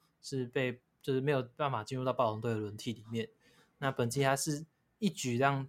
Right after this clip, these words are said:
自己成为了联盟当中三分球最目前是三分球，三分球命中率最高的人。我觉得这他一定是在这一方面下，下足了苦功，那真的是为，非常为他感到开-，高兴。但是回到前面的话题啊，他究竟跟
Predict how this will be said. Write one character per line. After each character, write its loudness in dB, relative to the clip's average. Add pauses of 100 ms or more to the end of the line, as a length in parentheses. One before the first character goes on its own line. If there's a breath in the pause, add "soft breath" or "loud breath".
自 -6
己 -4
成 -2
为 6
了 0 (280 soft breath)
联 2
盟 0
当 0
中 2
三 0
分 0
球 -4
最 0 (260)
目 0
前 -2
是 -2
三 0
分 -4
球， -8
三 -4
分 0
球 -2
命 -2
中 -2
率 0
最 2
高 -2
的 -4
人。 -12 (260)
我 -8
觉 -4
得 0
这 2
他 4
一 4
定 2
是 -4
在 2
这 2
一 2
方 0
面 -2
下， -2
下 0
足 -4
了 -2
苦 -10
功， -8
那 -6 (460)
真 -2
的 0
是 -2
为， 0
非 -4
常 0
为 0
他 0
感 -10
到 -8
开-， -8
高 0
兴。 -8
但 0
是 4 (240 loud breath)
回 2
到 6
前 2
面 2
的 2
话 2
题 -12
啊， -14 (280)
他 2
究 6
竟 2
跟 2